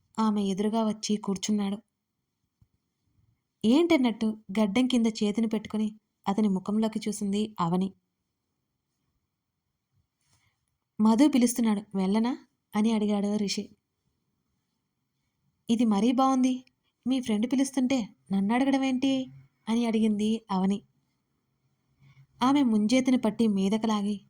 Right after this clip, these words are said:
"అర్థమయ్యి కూడా యాక్ట్ చేయకు" అని అన్నాడు రిషి. "అరే, నిజం చెప్తున్నాను." అతని చేతిని విడిపించుకోవడానికి ప్రయత్నం చేసింది అవని. "నీకిష్టం లేదు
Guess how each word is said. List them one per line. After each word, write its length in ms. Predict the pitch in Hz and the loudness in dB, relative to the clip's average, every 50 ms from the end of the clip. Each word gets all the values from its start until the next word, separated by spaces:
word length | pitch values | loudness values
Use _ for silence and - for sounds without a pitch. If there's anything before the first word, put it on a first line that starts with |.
| _ _ _ - _ _ _ _ _ | _ _ _ -20 _ _ _ _ _
"అర్థమయ్యి 520 | - 190 196 180 180 254 262 277 269 262 | -6 -4 -4 -2 0 0 2 2 2 0
కూడా 200 | 247 - 240 233 | 0 -2 0 0
యాక్ట్ 320 | 247 220 180 185 190 - - | 0 0 -2 -4 -6 -4 0
చేయకు" 300 | - 220 220 214 214 202 196 - _ _ _ _ _ _ _ - | 0 2 2 0 -2 -6 -8 -10 _ _ _ _ _ _ _ -6
అని 160 | 202 202 214 214 | -4 -2 0 0
అన్నాడు 360 | 208 202 202 202 196 190 196 208 | 0 -2 -2 -2 -2 0 0 0
రిషి. 280 | 202 208 196 - - 214 - - _ _ _ _ _ _ _ _ _ _ _ _ _ _ _ _ _ _ _ _ _ _ _ _ _ _ _ _ _ _ _ _ _ _ _ _ _ _ _ _ _ _ _ _ _ _ _ _ _ _ _ _ _ - | 0 -2 -2 -2 -4 -6 -8 -12 _ _ _ _ _ _ _ _ _ _ _ _ _ _ _ _ _ _ _ _ _ _ _ _ _ _ _ _ _ _ _ _ _ _ _ _ _ _ _ _ _ _ _ _ _ _ _ _ _ _ _ _ _ 0
"అరే, 260 | 240 262 254 254 240 240 240 233 226 - - | 2 2 4 4 2 2 0 -2 -6 -8 -2
నిజం 220 | - 214 214 262 294 | 0 4 4 4 6
చెప్తున్నాను." 540 | 330 359 339 339 - 269 247 240 220 208 202 202 - _ _ _ _ _ _ | 6 4 4 2 2 0 2 2 2 0 -2 -6 -12 _ _ _ _ _ _
అతని 280 | - 233 226 247 233 226 | 0 0 0 2 0 -2
చేతిని 360 | 220 - 220 214 214 254 247 | 0 0 0 0 2 2 0
విడిపించుకోవడానికి 760 | 226 214 208 202 - 233 220 - - 226 214 214 208 208 214 | 2 0 0 0 -2 -4 -4 -4 -4 -4 -2 -2 -4 -4 -4
ప్రయత్నం 440 | 233 226 - 190 185 190 - 226 226 | -4 -4 -2 -4 -4 -2 -2 -2 0
చేసింది 460 | 220 226 220 214 - 214 202 196 214 220 214 - - | 0 0 -2 -2 -4 -4 -4 -4 -4 -6 -6 -8 -8
అవని. 260 | 202 180 185 202 208 214 - _ _ _ _ _ _ _ _ _ _ _ _ _ _ _ _ _ _ _ _ _ _ _ _ _ _ _ _ _ _ _ _ - _ _ _ - | -6 -4 -4 -4 -6 -6 -12 _ _ _ _ _ _ _ _ _ _ _ _ _ _ _ _ _ _ _ _ _ _ _ _ _ _ _ _ _ _ _ _ -20 _ _ _ 0
"నీకిష్టం 480 | 214 240 226 - 220 214 - 285 285 | 0 0 2 2 0 0 2 2 2
లేదు 240 | 294 294 285 262 269 | 4 4 4 2 0